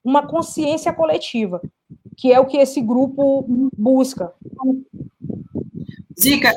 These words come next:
Speaker 2: eu já tô aqui com os dados bancários.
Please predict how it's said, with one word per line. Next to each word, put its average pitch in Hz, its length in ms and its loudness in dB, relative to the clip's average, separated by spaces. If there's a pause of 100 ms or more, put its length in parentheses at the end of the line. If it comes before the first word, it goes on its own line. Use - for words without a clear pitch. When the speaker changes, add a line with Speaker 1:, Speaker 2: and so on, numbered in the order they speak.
Speaker 2:
eu 226 100 4
já 233 200 2
tô 254 160 4
aqui 254 380 0
com 247 200 -4
os 247 120 -4
dados 208 400 2
bancários. 226 1080 2